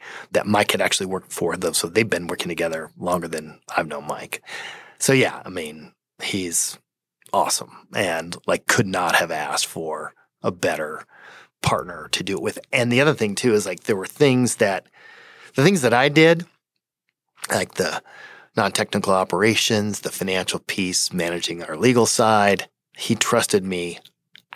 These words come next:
absolutely, completely. And the things that he did, strategy, managing the product, sales team, I trusted him absolutely. And then we would just, like, check in with each other on where things were at. And then if anything ever came up,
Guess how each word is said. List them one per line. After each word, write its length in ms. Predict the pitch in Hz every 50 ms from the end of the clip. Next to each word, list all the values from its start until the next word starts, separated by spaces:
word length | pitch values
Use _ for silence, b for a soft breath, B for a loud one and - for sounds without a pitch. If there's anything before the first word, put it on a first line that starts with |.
| -
absolutely, 520 | - - - - 107 104 95 90 - 95 90
completely. 720 | - - 92 87 - 101 90 80 76 80 80 78 78 - - _ _ _ _ _ _ _ _ _ _ -
And 420 | 113 98 90 87 87 85 - - - _ _ _ _ _ _ _ _ _ _ _ _ _ _ _ _ -
the 100 | - 87
things 300 | - - 117 104 101 92
that 140 | - 87 90
he 140 | 123 135
did, 360 | 123 123 120 113 110 104 - - _ _ _
strategy, 800 | - - - 135 127 120 110 104 - - 101 95 90 87 - _ _ _ -
managing 300 | - 92 90 90 - 85
the 60 | -
product, 640 | - - 127 117 113 110 104 104 - - - - - _ _ -
sales 320 | - - - 110 98 92
team, 480 | - - - 95 92 90 87 87 85 - _ _ B B B B B B B B B B B B _ - -
I 80 | - -
trusted 380 | - - - 113 - - - -
him 140 | 113 110
absolutely. 720 | 104 101 98 - - 107 101 95 92 92 92 90 92 90
And 120 | 85 101 101
then 120 | 95 98
we 140 | 98 101 98
would 120 | 92 90
just, 240 | 92 92 87 - - _ -
like, 260 | 104 87 - - -
check 300 | - - 113 - - -
in 140 | 120 113 101
with 180 | 87 78 -
each 160 | - - - -
other 260 | - 76 80 80 82
on 160 | 82 82 82
where 160 | 85 85 80
things 260 | 78 - 90 87 -
were 80 | - 110
at. 100 | 95 73
And 100 | 101 107
then 100 | 101 95
if 140 | 95 - -
anything 340 | 113 107 98 - - 104 95
ever 180 | 92 90 92 85
came 300 | - - 113 95 95 131
up, 280 | 160 139 104 - _